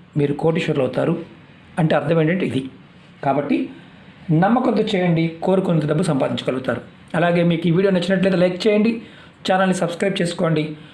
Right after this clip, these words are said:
పక్కనే ఉన్న గంట సింబల్ని యాక్టివేట్ చేసుకోండి. మీకు నచ్చితే పది మంది మిత్రులకి షేర్ చేయండి. తేలికైంది, నమ్మకంతో చేయండి, పాజిటివ్ థింకింగ్గా ఉండండి, ఖచ్చితంగా ఫలితం వస్తుంది. ఎందుకంటే ఏంజెల్ నెంబర్కి ఆ శక్తి ఉంటుంది.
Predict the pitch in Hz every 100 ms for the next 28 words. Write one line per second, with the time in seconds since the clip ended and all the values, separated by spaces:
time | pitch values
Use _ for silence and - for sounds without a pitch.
0 | - - - 254 240 165 160 190 208 185
1 | 160 147 160 160 151 - 139 139 - -
2 | - - - 165 202 170 160 175 160 160
3 | - 165 208 214 180 - 143 139 139 -
4 | - - - - 147 147 131 120 110 -
5 | - - - 185 220 214 208 202 202 208
6 | - - - 156 151 180 208 208 190 196
7 | 185 175 175 185 - - 185 226 - 247
8 | 226 196 214 202 180 180 170 170 165 -
9 | 156 - - 254 208 175 - 135 139 120
10 | - 110 - - - - - 156 165 165
11 | 160 175 185 160 175 180 - 185 - -
12 | 113